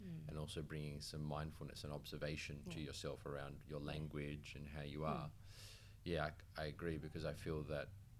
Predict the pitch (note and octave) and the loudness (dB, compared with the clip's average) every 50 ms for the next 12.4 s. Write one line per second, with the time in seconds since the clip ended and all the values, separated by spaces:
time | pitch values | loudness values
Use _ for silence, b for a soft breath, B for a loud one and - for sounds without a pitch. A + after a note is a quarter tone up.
0 | - - - E2 D#2+ D2+ - - D2+ D#2 D#2+ F2 F#2 - - E2 D2+ E2 A2 C3 | -8 0 2 2 2 2 0 0 2 4 6 6 6 4 2 2 2 0 0 0
1 | C3 - - - - - E2+ D#2+ D#2 D#2 D2+ D#2 D#2 D#2 - D#2+ D3 - - - | -2 -4 -6 -6 -4 -2 -2 0 0 0 0 2 2 0 0 0 -2 -2 -2 -2
2 | D#2+ D2+ D2 C#2+ - - - - - - - - - - - G#2 E2 D2+ - - | 0 0 0 0 -2 -4 -6 -8 -8 -10 -10 -10 -6 0 4 4 4 4 2 -2
3 | - - - - - - - - D2 C#2+ C#2+ - - - G2 F2+ E2 F2+ D3+ - | -4 -6 -6 -8 -8 -8 -6 -4 -4 -4 -4 -2 2 4 6 6 6 6 4 2
4 | - D#2+ D#2 D2+ D2 D2 D2+ D2+ - - - - - F2 D#2 D2 C2+ - - - | 0 0 0 0 0 0 -2 -2 -4 -6 -4 0 0 2 2 0 -2 -4 -4 -4
5 | E2 - - - D2+ - - D2+ D2 D2 D2 D2 C#2 C#2+ C#2 - D2 - - - | -4 -4 -4 -6 -4 -2 -2 0 0 -2 -2 -4 -4 -6 -6 -6 -6 -6 -6 -6
6 | - G2 - - A2 F#2+ - - - - F#2 F2 D2+ - - - E2 D#2 D#2 D#2 | -2 0 4 6 6 6 4 2 0 2 2 2 2 2 0 2 4 6 6 6
7 | C#2 - D2 D2 - - E2+ D2+ - - - - - - - D#2+ - - D#2 - | 4 2 -2 -4 -2 -2 -2 -2 -2 -6 -8 -8 -6 -6 -6 -4 -2 -2 -2 0
8 | - - D#2 D2+ D#2 - - E2 D2 C#2+ D2+ D#2 D#2 D#2+ D#2 - B B B B | 0 0 2 2 2 2 2 -2 -2 -2 -2 -2 -2 -2 -2 -4 B B B B
9 | - E2 D2+ - - D2 D2+ D2 D2 - D2+ D2 D2+ D2+ D2+ D2 C#2+ - D2 C#2+ | -2 -2 -2 -2 0 0 0 0 0 0 -2 0 0 0 0 0 -2 -4 -6 -4
10 | - - D2 C#2+ C#2+ - A3+ - G3 E3 D#3 - - - - - - - F#3 E3+ | -2 0 0 2 4 6 6 6 6 6 2 2 0 -2 -8 -8 -6 -2 2 2
11 | D#3 D3 D#3+ E2 - - - E3+ E3 E2+ F2 D#2+ D2+ F2 F2 F2 E2+ E2 D2+ D#2+ | 2 2 2 0 -2 -2 -2 0 0 2 2 2 4 6 8 8 8 6 4 2
12 | D#2 - - - D#2 C#2 - | 0 0 2 2 2 2 0